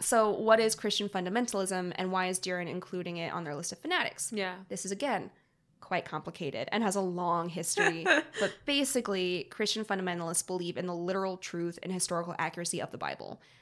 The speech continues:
Speaker 1: and pay
Speaker 2: Okay.
Speaker 1: particular attention to the specifics of the end of days.
Speaker 2: Oof,
Speaker 1: Yeah.
Speaker 2: okay.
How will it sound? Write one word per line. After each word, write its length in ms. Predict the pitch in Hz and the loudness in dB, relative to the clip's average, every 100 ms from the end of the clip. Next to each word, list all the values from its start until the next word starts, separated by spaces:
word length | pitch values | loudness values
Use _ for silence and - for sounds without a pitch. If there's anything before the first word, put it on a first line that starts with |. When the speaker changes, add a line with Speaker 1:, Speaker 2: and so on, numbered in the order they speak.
| - | -6
Speaker 1:
and 260 | 175 190 | -2 2
pay 120 | 180 196 | 2 2
Speaker 2:
Okay. 80 | 208 | 0
Speaker 1:
particular 420 | 254 370 349 262 | -2 0 2 2
attention 420 | 208 185 180 180 | 2 -2 -2 -4
to 80 | - | -2
the 100 | 185 | -2
specifics 440 | - 180 180 180 | 0 -2 -2 -4
of 60 | 180 | -4
the 80 | 170 | -4
end 140 | 156 | -4
of 100 | - | -6
days. 380 | - - - - _ _ _ _ _ - | -8 -6 -6 -8 _ _ _ _ _ -8
Speaker 2:
Oof, 360 | 220 170 - - - | -6 -6 -10 -20 -8
Speaker 1:
Yeah. 160 | 208 - | -4 -4
Speaker 2:
okay. 140 | 180 | -4